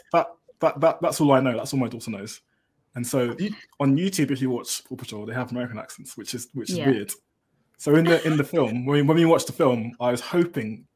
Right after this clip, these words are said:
Speaker 1: they would have British accents and then not the American ones, 'cause I
Speaker 2: Oh.
Speaker 1: think the British accents sound, sound better <laughs> because, because they, they just, it sounds more, um,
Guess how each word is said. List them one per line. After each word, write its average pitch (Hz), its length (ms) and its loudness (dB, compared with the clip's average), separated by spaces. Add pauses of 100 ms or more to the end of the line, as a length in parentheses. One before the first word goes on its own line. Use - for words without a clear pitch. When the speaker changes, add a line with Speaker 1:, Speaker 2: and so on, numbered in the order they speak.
(140)
Speaker 1:
they 120 100 -6
would 117 120 -4
have 127 200 -6
British - 260 -8
accents - 460 -14
and 120 100 -4
then 120 140 -2
not 127 140 0
the 123 60 -4
American 127 300 -2
ones, 101 240 -12
'cause - 240 -12 (800)
I 165 160 8
Speaker 2:
Oh. 165 40 4
Speaker 1:
think 165 160 2
the 151 80 2
British 165 280 -2
accents 156 380 0
sound, 156 260 6
sound 156 200 2
better 160 260 4 (480)
<laughs> 320 460 -6
because, 156 340 0
because 143 420 -2
they, 151 180 4
they 147 120 -2
just, 160 220 -2
it 143 100 2
sounds 151 400 2
more, 139 520 0 (600)
um, 123 600 2